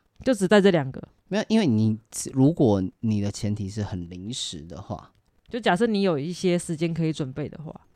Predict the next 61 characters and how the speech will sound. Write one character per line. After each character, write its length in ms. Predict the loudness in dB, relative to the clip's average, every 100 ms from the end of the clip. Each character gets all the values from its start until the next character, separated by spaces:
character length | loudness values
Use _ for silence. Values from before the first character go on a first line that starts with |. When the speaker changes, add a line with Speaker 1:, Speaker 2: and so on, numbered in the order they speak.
| _ -2
Speaker 2:
哦， 160 | 2
那 180 | 4 2
可 200 | 0 -4
能 180 | -2 -2
就 100 | -2
是 100 | 0
像 220 | 0 -2
打 220 | -4 -10
火 200 | -12 -14 -16
机 240 | -16 -16
啊， 240 | -16 -18 -20 _
Speaker 1:
嗯。 120 | -8 -6
Speaker 2:
比 60 |
如 40 | -4
说 60 |
像 160 | -6 -8
手 180 | -10 -12
电 160 | -12
筒。 60 | -10
Speaker 1:
比 80 | -8
如 100 | -4
说 20 |
照 160 | -4
明 160 | -4 -4
设 160 | -4 -6
备。 260 | -8 -12 -12
Speaker 2:
如 100 | -12
果 200 | -8 -6
有 100 | -6
什 100 | -6
么 80 | -10
O 200 | -10 -12
K 160 | -10 -12
泵 240 | -10 -14
之 140 | -14 -14
类 160 | -16
的。 180 | -18 -20 _ -10
Speaker 1:
嗯， 260 | -10 -10 -16 -8
你 100 | -4
说 80 |
药 240 | 2 4 4
品 180 | 2 -12
嘛。 80 | -14 -20
Speaker 2:
嗯。 60 | _
对， 300 | -10 -6 -6
类 200 | -4 -6
似 160 | -6 -10
这 100 | -8
种 100 | -10 -10
医 160 | -10
药 180 | -10 -10 -12
品， 180 | -14 -12
虽 140 | -12 -12
然 100 | -12
不 60 |
确 120 | -12 -12
定 160 | -12 -14
有 80 |
没 140 | -18 -20
有。 120 | -12
Speaker 1:
嗯， 220 | -10 -10